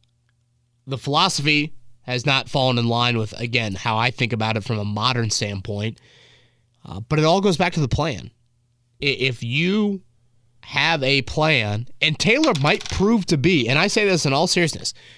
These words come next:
Taylor might prove to be an outlier in this. If there are any young running backs,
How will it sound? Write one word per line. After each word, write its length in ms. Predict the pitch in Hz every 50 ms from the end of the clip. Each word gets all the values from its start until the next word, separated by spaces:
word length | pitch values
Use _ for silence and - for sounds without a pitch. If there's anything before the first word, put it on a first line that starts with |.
| - _ -
Taylor 360 | - - 170 180 214 233 208
might 260 | 143 151 165 202 - -
prove 260 | - 156 160 151 135
to 60 | 135
be 300 | 127 143 139 135 135 - - - - _ _ _ -
an 80 | 127
outlier 400 | 127 127 135 113 113 120 107 98
in 100 | 98 98
this. 280 | 87 - - - - - - - _ _ _ _ _ _ _ _ _ -
If 160 | 180 165 151
there 200 | 196 220 240 226
are 240 | 190 170 160 147 135 - - - -
any 180 | - 196 220 240
young 640 | 220 170 143 131 127 131 156 165 175 196 190 170
running 260 | 151 151 156 156 151 147
backs, 320 | 139 131 123 117 -